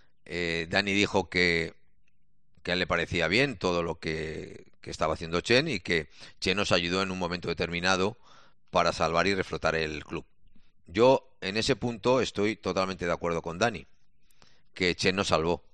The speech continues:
Eso lo tengo clarísimo. Pero no estoy tan de acuerdo, y se lo he dicho a él varias veces y en persona,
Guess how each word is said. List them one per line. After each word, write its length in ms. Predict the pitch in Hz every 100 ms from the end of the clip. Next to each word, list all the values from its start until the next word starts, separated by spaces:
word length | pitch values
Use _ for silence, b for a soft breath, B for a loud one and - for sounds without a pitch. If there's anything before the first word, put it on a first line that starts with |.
| - -
Eso 260 | - 127 120
lo 120 | 95
tengo 180 | 101 95
clarísimo. 540 | 85 95 87 78 - B B B B -
Pero 360 | 113 107 107 107
no 240 | 107 113
estoy 220 | 127 131 123
tan 100 | -
de 240 | _ _
acuerdo, 160 | 135 110
y 60 |
se 160 | - 92
lo 80 | 101
he 20 |
dicho 240 | 107 90
a 80 | 95
él 240 | 107 80 - - -
varias 340 | 95 85 80
veces 540 | 92 - 76 - - -
y 100 | 82
en 80 | 80
persona, 500 | 76 - 113 95